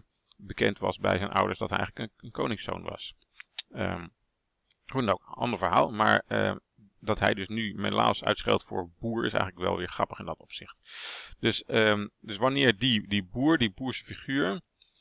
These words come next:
zijn lacertos, zijn, zijn bovennaam, zijn armen, kan je ook gewoon zeggen, accusativus meervoud hier,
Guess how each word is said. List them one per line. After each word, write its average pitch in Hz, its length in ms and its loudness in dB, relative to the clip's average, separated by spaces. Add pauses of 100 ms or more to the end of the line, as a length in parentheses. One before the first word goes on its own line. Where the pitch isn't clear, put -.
(120)
zijn - 340 0
lacertos, 147 760 4
zijn, 92 260 -2
zijn 98 160 -8
bovennaam, 135 400 0
zijn 104 140 -4
armen, 135 380 2
kan 139 120 -2
je 139 60 -4
ook - 60 -12
gewoon 131 200 -8
zeggen, - 280 -2
accusativus 98 400 -6
meervoud 135 380 -4
hier, 127 200 -4